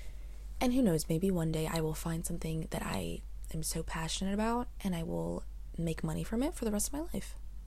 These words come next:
And I'll retire with it. Who knows? But as of now, I'm just like, "Eh, that doesn't really sound, like, interesting to me whatsoever." So,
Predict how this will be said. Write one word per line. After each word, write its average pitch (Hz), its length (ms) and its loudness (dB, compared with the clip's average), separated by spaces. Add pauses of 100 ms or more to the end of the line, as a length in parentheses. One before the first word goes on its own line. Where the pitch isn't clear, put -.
(200)
And 190 120 4
I'll 185 80 4
retire 233 380 0
with 226 200 0
it. 233 220 2 (1040)
Who 185 80 4
knows? - 360 -2 (280)
But 190 100 0
as 185 160 0
of 185 120 0
now, 185 300 4
I'm 180 120 0
just - 180 2
like, - 160 -2 (300)
"Eh, 415 320 -2
that 269 140 -2
doesn't - 200 -4
really 220 180 4
sound, 170 360 0
like, 165 160 -4
interesting 170 500 -4
to 180 100 -6
me 180 380 -4
whatsoever." - 680 0 (1000)
So, 175 640 0